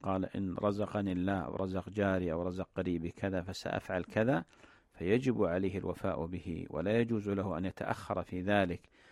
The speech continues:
فذمته الآن مشغولة بهذا النذر. فما دام أن الجار قد رزق بولد، فيجب عليك أن تفي بنذرك، لأنك أنت الذي ألزمت نفسك به،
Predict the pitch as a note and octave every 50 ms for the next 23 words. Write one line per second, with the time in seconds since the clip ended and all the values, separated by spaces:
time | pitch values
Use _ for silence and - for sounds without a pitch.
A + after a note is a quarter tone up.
0 | - _ _ _ - - G2+ G2+ G2+ G2 G#2 A2 A2+ - - A2 F#2 F#2+ F#2+ F2+
1 | - F#2 F2 - - G#2 G2 F2+ E2+ E2+ E2 - - - G2 A2 B2 C#3 D3+ E3+
2 | D#3 - - _ _ _ _ - - _ - - F#2+ G2+ F#2+ F#2 F2+ F#2 F2+ F#2
3 | F#2+ F#2 F2 E2 D#2+ - - E2 G2 G2 F#2+ F#2 G#2 A#2 A2+ A2 G2+ F2+ D2 F2+
4 | F#2+ F#2 F2+ F2+ F2+ G2 G#2+ G2+ F2+ - - - F#2 F2+ - - - - A2 B2
5 | A#2+ A#2+ G2+ - - - E2 E2 F2 F2+ G2 A2 B2+ D3+ E3 - - - - -
6 | - - _ _ _ - - A2 A2 G#2+ G#2+ G#2+ F#2+ G2 E2 D#2 F2+ F#2+ G#2 G2
7 | - - - - G2 F#2 - C3 B2+ - - G#2 G2 F2+ - F2+ F2 F#2+ G2 F2
8 | F2 E2 D#2+ - - - - - - F#2 F#2+ F2+ - - G2 - - C3+ D3 E3
9 | F3 D#3+ C3 - - A2+ A2 G#2 G#2 G#2 G2 G2+ G2+ F2+ C2+ F2 F#2+ F#2+ F#2 G2
10 | G2 F#2 - - G2 G#2 G2 - - - - - - F#2+ F2+ F#2 G#2 A2+ A2+ C#3
11 | D#3+